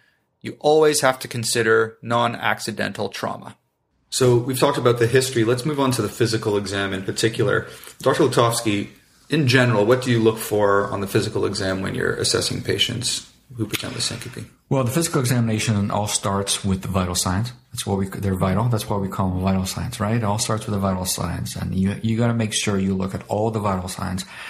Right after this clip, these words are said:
Speaker 2: And when I say vital signs, the vital signs include all the four big ones, but also O two saturation and blood sugar, right? You need to have a blood sugar on any patient who has a syncopal episode. You don't wanna miss something as simple as hypoglycemic event.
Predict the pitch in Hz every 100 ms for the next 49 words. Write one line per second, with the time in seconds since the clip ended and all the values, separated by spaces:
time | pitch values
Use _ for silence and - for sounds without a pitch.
0 | - - - 107 107 117 120 104 104 98
1 | 98 98 95 95 92 95 95 95 92 90
2 | 92 98 92 98 92 92 - 95 95 101
3 | 104 98 - 101 104 - 98 92 107 104
4 | - 98 104 95 101 95 95 - 92 92
5 | - 95 87 95 95 95 - - - 95
6 | 95 101 104 110 113 98 95 95 - 101
7 | 95 92 95 90 101 87 85 90 90 82
8 | 85 92 85 95 - - - 104 98 104
9 | 104 98 90 90 - 98 87 85 110 92
10 | 95 95 92 92 90 87 - 90 - 92
11 | 87 -